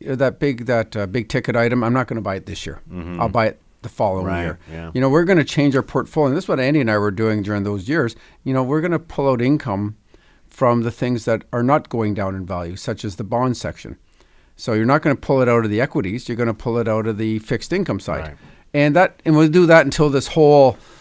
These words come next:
Speaker 1: you know, bad market condition ends. And that really saved a lot of retirements. Had we had not done that,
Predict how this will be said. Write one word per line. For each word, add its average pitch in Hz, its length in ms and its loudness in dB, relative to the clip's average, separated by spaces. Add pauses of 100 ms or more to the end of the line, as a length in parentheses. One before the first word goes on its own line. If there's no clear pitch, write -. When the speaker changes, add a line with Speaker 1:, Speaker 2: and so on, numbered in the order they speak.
(320)
Speaker 1:
you 131 80 -2
know, 117 100 4
bad 123 300 4
market 131 340 2
condition 113 420 -4
ends. 113 440 -2 (360)
And 120 180 -2
that 156 180 4
really 135 340 4
saved 120 380 -2
a 113 40 -2
lot 107 280 4
of 104 80 0
retirements. 101 600 -6 (260)
Had 160 200 2
we 165 120 6
had 135 100 6
not 131 280 0
done 160 280 2
that, 90 340 -4